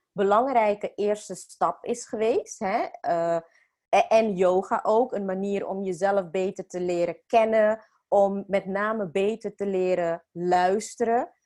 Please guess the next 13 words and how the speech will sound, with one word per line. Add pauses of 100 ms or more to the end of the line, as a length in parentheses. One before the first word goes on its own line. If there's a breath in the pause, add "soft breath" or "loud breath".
(120)
naar
je
eigen
behoeftes,
naar
je
eigen
intuïtie. (320 soft breath)
En
voor
mij
betekent (100)
healing